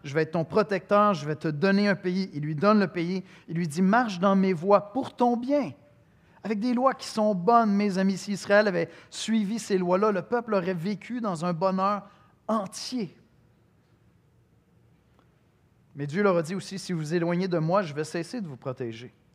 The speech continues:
Et vous passerez par des famines, vous passerez par des épreuves, vous serez vaincus par des adversaires. »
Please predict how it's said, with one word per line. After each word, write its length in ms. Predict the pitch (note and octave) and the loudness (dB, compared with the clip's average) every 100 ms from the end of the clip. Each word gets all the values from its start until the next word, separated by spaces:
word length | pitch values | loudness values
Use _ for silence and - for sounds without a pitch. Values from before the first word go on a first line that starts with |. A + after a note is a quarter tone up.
| _ _ _ _ _ - | _ _ _ _ _ 0
Et 100 | F3 | 0
vous 140 | E3+ | 0
passerez 480 | F3 E3+ E3+ - F3 | 4 4 4 -2 -4
par 240 | F3 D3+ | -4 -4
des 120 | D3+ | -6
famines, 460 | D3 D#3+ D#3 D#3 E3 | -6 -4 -2 -2 -2
vous 160 | C#3 C#3+ | -4 -4
passerez 460 | E3+ D#3 D#3 E3+ | 0 0 0 -6
par 180 | E3 D3 | -4 -4
des 240 | D3+ D3 | -4 -6
épreuves, 380 | D3+ - F#3 F3+ - - - | -8 -2 0 0 -6 -18 -10
vous 80 | D#3 | -8
serez 240 | - F3+ | -2 -2
vaincus 480 | D#3 F#3+ F#3 A3 G#3 | 2 0 0 0 2
par 160 | F3+ | 0
des 240 | E3 E3+ D#3+ | 2 -2 0
adversaires. » 460 | D#3+ D#3+ - F#3+ | 0 -2 -2 -2